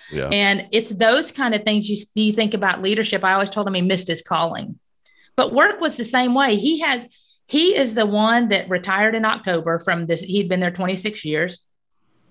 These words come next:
Speaker 2: Same thing. They still call him. In fact, he went into work this week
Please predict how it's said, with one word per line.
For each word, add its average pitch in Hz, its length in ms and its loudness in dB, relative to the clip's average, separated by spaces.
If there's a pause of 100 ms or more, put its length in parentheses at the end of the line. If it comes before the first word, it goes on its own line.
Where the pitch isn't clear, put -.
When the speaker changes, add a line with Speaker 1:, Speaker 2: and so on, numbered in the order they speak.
(160)
Speaker 2:
Same 330 380 -2
thing. 202 420 -2 (680)
They 254 320 2
still 320 400 2
call 311 400 2
him. 180 300 0
In 220 120 -2
fact, 247 220 -2
he 277 120 -4
went 269 160 -2
into 277 160 0
work 311 220 0
this - 180 -6
week - 280 -8